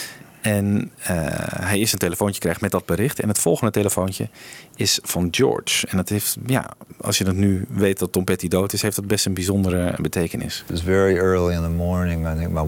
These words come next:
Speaker 2: wife took a call and then woke me up and told me that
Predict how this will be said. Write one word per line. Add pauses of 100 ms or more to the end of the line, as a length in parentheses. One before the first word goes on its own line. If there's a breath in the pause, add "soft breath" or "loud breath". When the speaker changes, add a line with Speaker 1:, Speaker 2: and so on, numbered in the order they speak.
Speaker 2:
wife
took
a
call
and
then
woke
me
up (120)
and
told
me
that